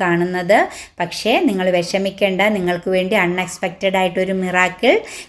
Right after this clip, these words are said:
ദേ ഈശ്വരൻ നിങ്ങൾക്ക് മുന്നിലെത്തിക്കും. ഡിവൈൻ നിങ്ങളെ ഹെൽപ്പ് ചെയ്യുമെന്നാണ് പറയുന്നത്. Nine of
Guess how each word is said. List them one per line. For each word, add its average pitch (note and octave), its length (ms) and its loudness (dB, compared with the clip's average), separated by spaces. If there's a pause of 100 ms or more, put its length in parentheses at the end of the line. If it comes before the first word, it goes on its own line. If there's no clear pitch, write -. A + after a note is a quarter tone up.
ദേ F#3 140 2
ഈശ്വരൻ F3+ 540 0
നിങ്ങൾക്ക് F#3 420 -2
മുന്നിലെത്തിക്കും. F#3 880 -2
ഡിവൈൻ F#3 500 2 (100)
നിങ്ങളെ F#3+ 440 2 (340)
ഹെൽപ്പ് G3 380 0
ചെയ്യുമെന്നാണ് F#3+ 680 0
പറയുന്നത്. F3+ 440 -2
Nine F3+ 440 2
of F3 160 -2